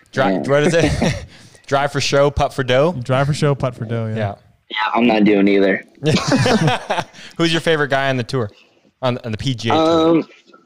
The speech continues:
Speaker 2: I like Rory.
Speaker 3: Yeah,
Speaker 1: Yeah, fair.
Speaker 3: uh, how do you,
Speaker 1: Good
Speaker 3: you
Speaker 1: guy.
Speaker 3: can't go wrong with Rory. Yeah.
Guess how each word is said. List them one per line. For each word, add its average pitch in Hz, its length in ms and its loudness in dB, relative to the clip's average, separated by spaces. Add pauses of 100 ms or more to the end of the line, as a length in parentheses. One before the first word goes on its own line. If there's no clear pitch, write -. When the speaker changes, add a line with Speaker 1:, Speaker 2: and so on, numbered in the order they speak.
(100)
Speaker 2:
I 143 140 2
like 156 160 4
Rory. 113 420 4 (460)
Speaker 3:
Yeah, 139 140 0
Speaker 1:
Yeah, 135 180 0
fair. 98 220 -2
Speaker 3:
uh, 127 100 0
how 143 100 -2
do 135 60 -2
you, 120 80 -2
Speaker 1:
Good 113 100 -6
Speaker 3:
you 123 80 -4
Speaker 1:
guy. 98 60 -4
Speaker 3:
can't 151 140 0
go 123 80 0
wrong 107 180 -2
with 98 80 -8
Rory. 101 340 -8 (100)
Yeah. 127 160 -16